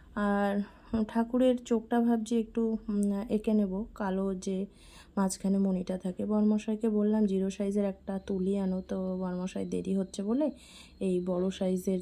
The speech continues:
তুলিটা দিয়ে, যাই হোক, এখন করে নিচ্ছি। পরে আবার, আহ, যদি জিরো সাইজের তুলি আনে,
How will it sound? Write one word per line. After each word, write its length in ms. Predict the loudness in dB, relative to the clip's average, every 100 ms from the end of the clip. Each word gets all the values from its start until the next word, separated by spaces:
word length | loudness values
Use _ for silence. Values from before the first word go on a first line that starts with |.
| -4
তুলিটা 380 | -6 -4 -2 -2
দিয়ে, 380 | 0 2 2
যাই 180 | 0 0
হোক, 160 | 0 -2
এখন 300 | -4 -2 -2
করে 220 | -2 -2
নিচ্ছি। 360 | -2 -4 -4 -4
পরে 440 | -2 -2 0 0
আবার, 300 | -2 -4 -6 -10 -20 -20 -20 -20 -18 -4
আহ, 420 | -2 -2 -2 -4 -6
যদি 240 | -8 -4
জিরো 280 | -2 0 0
সাইজের 500 | 0 0 0 -2 -2 -6 -20 -20 -4
তুলি 280 | 0 2 2
আনে, 320 | 2 0 0